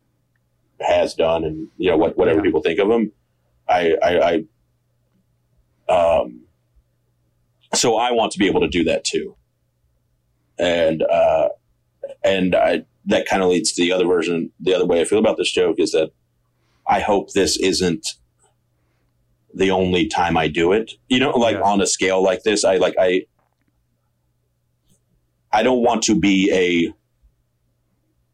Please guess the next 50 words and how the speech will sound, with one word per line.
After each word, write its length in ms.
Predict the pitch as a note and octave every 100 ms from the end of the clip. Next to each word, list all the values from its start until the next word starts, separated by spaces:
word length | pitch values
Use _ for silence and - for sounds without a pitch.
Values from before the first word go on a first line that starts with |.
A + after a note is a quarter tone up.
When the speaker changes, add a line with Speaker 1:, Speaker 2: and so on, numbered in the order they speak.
| _ _ _
Speaker 1:
you 120 | A2+
know, 80 | B2+
there's 200 | A#2+ -
some 180 | C3 A2
bands 280 | G#2+ A2 G#2+
that 100 | G#2+
are 100 | F2+
great, 260 | F#2+ F#2+
but 120 | F#2+ F#2
they're 120 | F2+
only 240 | F#2 F2+
a 80 | F2+
one-hit 420 | E2 F2 F2 E2
wonder. 440 | E2 E2 F2 F#2 - _ _ _ -
Speaker 2:
Yeah. 160 | A2 F#2+ -
Speaker 1:
Like, 380 | F#2 F2+ E2 - - -
and 120 | F2+
I 160 | F2+ F2+
don't, 480 | D#2+ G2 F2+ - - _ _ _ _ _
you 120 | C3+
know, 100 | C#3
like, 200 | B2 A2+ -
I 120 | A#2
know, 120 | B2+ B2
like, 200 | - A#2+
you 80 |
guys 240 | D3 D#3+ D#3
know 80 | E3+
who 60 |
Shane 240 | D#3 D#3 D3+
Torres 380 | D3+ D3+ D3+ D3+
is? 140 | D3+
And 120 | C3
I 60 | B2+
know 200 | C#3+ D3+
the 80 | B2+
thing 120 | B2+
they 80 | A2+
say 120 | B2
is, 160 | A2+ B2
"Oh, 140 | A2+
he's 160 | A#2+ A2+
the 80 | G#2+
Guy 180 | A2
Fieri, 240 | G2 G#2 G2+
he 100 | G#2+
did 120 | A2
the 60 | G2
Guy 180 | G2+ F#2
Fieri." 320 | F#2 F2+